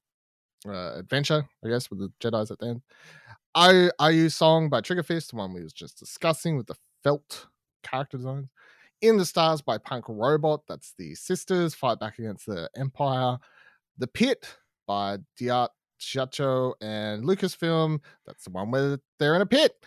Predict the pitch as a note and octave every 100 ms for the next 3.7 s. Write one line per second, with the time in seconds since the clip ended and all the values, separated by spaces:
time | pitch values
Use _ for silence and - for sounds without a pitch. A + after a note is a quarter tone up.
0 | - - _ D3 D3+ D3+ - G3+ C4 -
1 | C4+ F#3+ G3+ D4 - - - A#2 A2+ A#2
2 | A#2+ B2+ A2+ B2 B2+ C3 B2+ - _ -
3 | G#2+ - B2+ B2+ C3 B2 B2